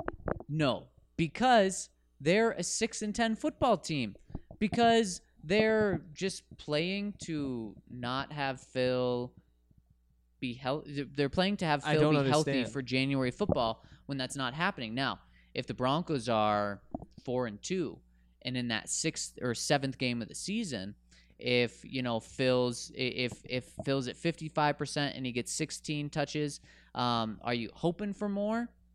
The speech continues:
Speaker 1: Yeah. Do you understand why maybe they're, they're not just going full steam on him? You could understand that.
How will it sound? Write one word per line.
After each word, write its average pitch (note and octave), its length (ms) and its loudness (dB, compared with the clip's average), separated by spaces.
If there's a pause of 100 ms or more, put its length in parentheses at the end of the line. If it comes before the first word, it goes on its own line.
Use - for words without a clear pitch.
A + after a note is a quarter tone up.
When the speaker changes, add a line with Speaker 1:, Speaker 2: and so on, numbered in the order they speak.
(100)
Speaker 1:
Yeah. B2 440 2 (380)
Do C3+ 80 -4
you D3 120 0
understand D3 880 -4
why B2 340 -2
maybe B2+ 280 -4
they're, A#2+ 380 -2 (340)
they're A#2+ 240 -4
not A#2 300 -6
just - 340 -10
going A#2 300 -6
full C3 340 -6
steam D#3 320 -6
on F3+ 140 -2
him? G#3+ 100 -2 (260)
You D#4+ 80 -6
could - 140 -2
understand D3 640 -4
that. G3 200 -4